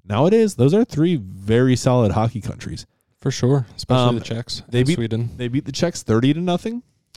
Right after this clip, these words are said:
Speaker 1: They beat Sweden twenty-two to nothing, and they beat the Swiss thirty-three to nothing.
Speaker 2: So they're almost averaging, like, ten goals a period.
Speaker 1: Yeah. Oh, yeah. Yeah, yeah. So, uh,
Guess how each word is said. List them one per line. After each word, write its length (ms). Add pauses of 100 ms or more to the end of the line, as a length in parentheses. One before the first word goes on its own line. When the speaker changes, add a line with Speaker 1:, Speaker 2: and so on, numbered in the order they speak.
(180)
Speaker 1:
They 120
beat 220
Sweden 340
twenty-two 460
to 80
nothing, 400 (500)
and 160
they 80
beat 140
the 80
Swiss 280
thirty-three 440
to 80
nothing. 400 (320)
Speaker 2:
So 160
they're 100
almost 220
averaging, 360
like, 180
ten 300
goals 340
a 80
period. 480 (100)
Speaker 1:
Yeah. 180 (140)
Oh, 80
yeah. 340
Yeah, 100
yeah. 220
So, 360
uh, 280